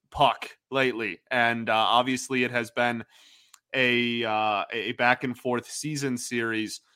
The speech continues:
so far as well. So, uh, and then we all, you know, know the history of the Wings and just struggling against the Flyers in general. So,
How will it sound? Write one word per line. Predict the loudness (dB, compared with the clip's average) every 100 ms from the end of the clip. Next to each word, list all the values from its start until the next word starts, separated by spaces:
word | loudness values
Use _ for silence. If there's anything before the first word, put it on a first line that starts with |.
| _ _
so | -2 0 0
far | 2 4 4
as | 0 -4
well. | 2 2 2
So, | -2 -4 -2 0
uh, | 0
and | 2 2
then | 0
we | 0
all, | 2 2 0 -4 -8
you | -6
know, | -6
know | -6 -6 -4
the | -6
history | -6 -8 -8 -8 -6 -6
of | -8 _
the | -10 -8 -10 _ _
Wings | -10 -8 -8 -10
and | -10
just | -10 -12 _ _
struggling | -10 -2 0 0 -2
against | -4 -6 -8
the |
Flyers | -10 -2 0 -2 -6
in | -8
general. | -6 -6 -6
So, | -4 -2 -2